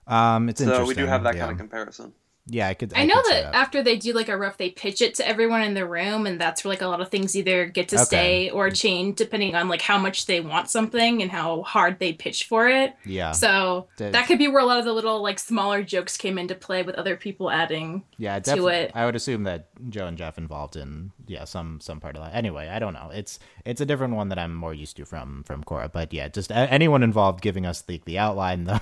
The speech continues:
Speaker 1: the
Speaker 3: That would be so
Speaker 1: yeah,
Speaker 3: awesome.
Speaker 1: it would be great. Um,
Speaker 2: It's
Speaker 1: yeah,
Speaker 2: a
Speaker 1: def-
Speaker 2: solid team effort.
Speaker 1: So all, all, all Steven Universe episodes, definitely a solid team effort, pretty great.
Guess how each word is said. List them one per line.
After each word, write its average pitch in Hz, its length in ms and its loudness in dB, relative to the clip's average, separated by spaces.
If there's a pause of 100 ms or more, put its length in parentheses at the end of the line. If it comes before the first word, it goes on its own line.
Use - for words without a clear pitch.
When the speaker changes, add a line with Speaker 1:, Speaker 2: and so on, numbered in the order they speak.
Speaker 1:
the 117 440 0
Speaker 3:
That 214 160 2
would 208 80 0
be 190 100 0
so 185 160 -2
Speaker 1:
yeah, - 140 -2
Speaker 3:
awesome. 87 160 -4
Speaker 1:
it 98 40 -2
would 165 80 -2
be 82 120 -8
great. 55 240 -10 (360)
Um, 85 600 -4
Speaker 2:
It's 113 100 -10
Speaker 1:
yeah, 104 60 -2
Speaker 2:
a 87 60 -2
Speaker 1:
def- 80 80 -4
Speaker 2:
solid 139 400 4
team - 100 -8 (120)
effort. - 360 -6 (720)
Speaker 1:
So - 160 -8
all, 120 220 8
all, 120 320 8
all 101 240 2
Steven - 280 -10
Universe 58 340 -18
episodes, - 340 -18
definitely - 320 -16
a - 40 -18
solid - 300 -18
team - 180 -20
effort, - 240 -20
pretty - 160 -16
great. - 220 -16